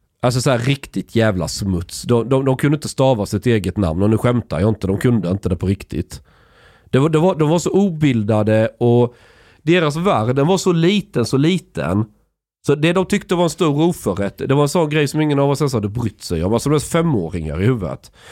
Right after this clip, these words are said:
Och sen kollar man orten så är de nästan ännu värre. Det är som att de mentalt har fastnat i femårsåldern. Och då undrar jag ibland, för då ska de rappa om det här, sina idiottexter.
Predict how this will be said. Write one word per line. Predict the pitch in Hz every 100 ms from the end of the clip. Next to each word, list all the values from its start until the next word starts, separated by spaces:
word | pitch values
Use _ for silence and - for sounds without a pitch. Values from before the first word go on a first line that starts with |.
| - - -
Och | -
sen | 160
kollar | 208 220
man | 170 151
orten | 202 131 - 117 110
så | 185
är |
de | 160
nästan | 170 - 120
ännu | 165 139 87
värre. | 127 113 90 64 87 - _ _ _
Det | -
är | 180
som | 180
att | 165
de | 156
mentalt | 135 - 175 98 92
har | 110
fastnat | 147 151 - 101 -
i |
femårsåldern. | - 131 107 80 82 76 76 71 98 - _ _ _ _ _ _ _ _ _ _ _ _ _ _ _ _ _
Och | 143
då | 175
undrar | 220 180
jag | 175 180 151 - _ _ _
ibland, | - 143 156 117 123
för | 139
då |
ska | 151 202
de | 185
rappa | 139 160 - -
om | 92 85
det | 87 127
här, | 127 85 - _
sina | - 127 110 104
idiottexter. | - 107 117 135 - - 90 - - 82 85